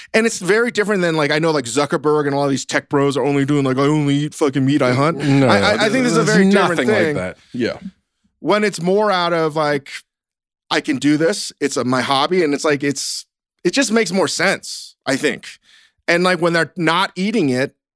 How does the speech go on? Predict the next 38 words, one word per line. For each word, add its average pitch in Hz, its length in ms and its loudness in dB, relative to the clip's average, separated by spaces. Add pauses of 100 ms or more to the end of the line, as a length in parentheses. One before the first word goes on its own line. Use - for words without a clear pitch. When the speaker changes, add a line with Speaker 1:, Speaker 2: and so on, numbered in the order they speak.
(400)
Speaker 1:
or 147 100 2
they're 147 120 0
not 165 260 0 (180)
eating 165 400 0
animals 160 400 0
that 139 140 -2
they 139 160 2
have 131 160 0
hunted, 147 720 -2 (1000)
I, 302 380 -4
I 262 100 0
don't 359 160 2
know. 381 220 2
It's - 140 -4
like, 165 240 -2 (1000)
I 185 120 2
find 208 300 0
it 202 60 2
very 175 360 0
admirable. 131 640 -6 (520)
I 147 120 -2
find 185 200 0
it 165 60 0
more 196 260 2
admirable 160 540 0
in 139 80 -2
some 156 300 -2
ways 147 200 0
than 135 140 0
any 156 260 2
other 147 300 2
kind 131 340 -2
of, 123 200 -2
like, 120 360 -4 (500)
uh, 117 300 0
way 139 280 2
of, 123 180 -2
like, 117 260 -4